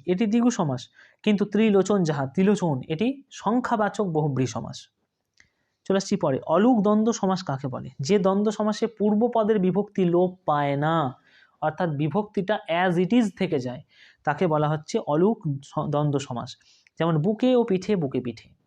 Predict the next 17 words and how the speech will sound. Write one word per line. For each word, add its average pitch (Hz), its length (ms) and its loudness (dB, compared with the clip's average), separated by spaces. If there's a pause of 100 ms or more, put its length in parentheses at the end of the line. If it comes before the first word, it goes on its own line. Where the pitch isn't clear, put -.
(920)
চলে 180 180 0
আসছি 185 200 -2
পরে। 143 260 0
সন্ধি 220 440 2
ও 220 40 2
সমাসের 202 420 0
মধ্যে 196 200 0
দুটি 180 200 -2
পার্থক্য 160 480 -4
বলো। 123 240 -6 (120)
না, 160 60 -2
সন্ধি 185 360 0
ও - 20 2
সমাসের 185 400 -2
মধ্যে 180 260 0
পার্থক্য 180 520 -4
হচ্ছে 156 360 -2